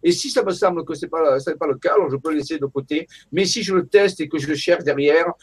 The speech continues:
je peux peut-être trouver des choses intéressantes. Nous sommes ici pour vous donner une autre façon de penser, une autre façon de voir les choses,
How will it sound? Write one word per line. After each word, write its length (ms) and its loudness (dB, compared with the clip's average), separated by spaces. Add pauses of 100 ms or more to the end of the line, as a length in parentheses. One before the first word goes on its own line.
(180)
je 100 0
peux 180 4
peut-être 260 0
trouver 260 4
des 100 0
choses 240 -2
intéressantes. 560 0 (380)
Nous 80 2
sommes 180 6
ici 200 0
pour 120 -2
vous 80 -2
donner 300 6
une 240 4
autre 180 2
façon 280 -2
de 100 4
penser, 600 2 (240)
une 140 -2
autre 200 2
façon 280 0
de 120 2
voir 260 4
les 120 4
choses, 460 4